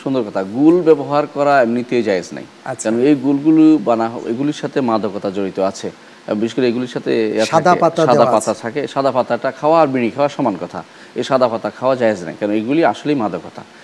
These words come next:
Speaker 1: এগুলির কারণেই মূলত বিড়ি নিষিদ্ধ হয়েছে।
Speaker 2: এবং
Speaker 1: এটাই
Speaker 2: একটা
Speaker 1: ক্ষতি করে।
Speaker 2: দুর্গন্ধ আছে।
Speaker 1: দুর্গন্ধ আছে এবং এগুলি কেন যে মানুষ খায় আল্লাহই জানে। এগুলি, এগুলি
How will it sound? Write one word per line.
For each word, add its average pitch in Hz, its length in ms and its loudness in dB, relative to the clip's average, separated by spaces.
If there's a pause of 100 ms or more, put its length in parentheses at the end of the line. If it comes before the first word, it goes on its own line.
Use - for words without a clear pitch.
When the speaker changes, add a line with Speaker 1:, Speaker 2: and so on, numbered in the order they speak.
(120)
Speaker 1:
এগুলির 131 280 0
কারণেই 127 460 4
মূলত 127 320 0
বিড়ি 107 420 2
নিষিদ্ধ 104 340 -6
হয়েছে। 98 360 -4
Speaker 2:
এবং - 80 -6
Speaker 1:
এটাই 185 140 2
Speaker 2:
একটা 233 120 4
Speaker 1:
ক্ষতি 220 180 2
করে। 190 120 0
Speaker 2:
দুর্গন্ধ 196 320 0
আছে। 151 340 -2
Speaker 1:
দুর্গন্ধ 151 320 4
আছে 151 400 6
এবং 139 240 0
এগুলি 180 540 -2
কেন 147 200 2
যে 156 100 0
মানুষ 139 340 -2
খায় 127 140 2
আল্লাহই 107 260 0
জানে। 101 180 -4
এগুলি, 117 180 -4
এগুলি 135 180 -4